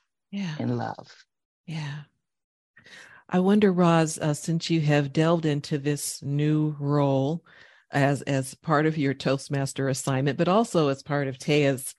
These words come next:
Speaker 1: um, encouragement and saying, "Hey, I think we can really do this." Um, what are you finding that you enjoy most about hosting a podcast? And what do you find the most challenging?
Speaker 2: What we enjoy most,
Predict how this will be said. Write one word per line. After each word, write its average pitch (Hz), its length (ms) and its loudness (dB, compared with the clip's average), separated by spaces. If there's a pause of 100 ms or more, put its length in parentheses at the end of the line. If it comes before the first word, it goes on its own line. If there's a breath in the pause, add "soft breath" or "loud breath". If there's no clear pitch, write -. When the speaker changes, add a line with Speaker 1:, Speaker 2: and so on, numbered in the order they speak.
(460 soft breath)
Speaker 1:
um, 127 580 -4 (400)
encouragement 147 760 2
and 127 100 -6
saying, 131 240 -4
"Hey, 147 220 2
I 127 60 2
think 139 240 0
we 143 80 2
can 131 180 -4
really 123 220 -2
do 147 280 4
this." 120 360 -2 (520 loud breath)
Um, 143 480 2
what 180 320 4
are 226 80 6
you 196 160 2
finding 165 460 0
that 143 160 0
you 156 200 2
enjoy 139 400 0
most 131 580 -2
about 143 540 2 (300)
hosting 156 440 2
a 170 60 0
podcast? 175 720 0 (540 soft breath)
And 165 260 4
what 190 120 4
do 190 60 -2
you 190 100 0
find 180 240 -2
the 175 60 -2
most 170 220 -4
challenging? 190 540 -6 (1700)
Speaker 2:
What 185 360 2
we 220 180 6
enjoy 160 440 6
most, 139 640 0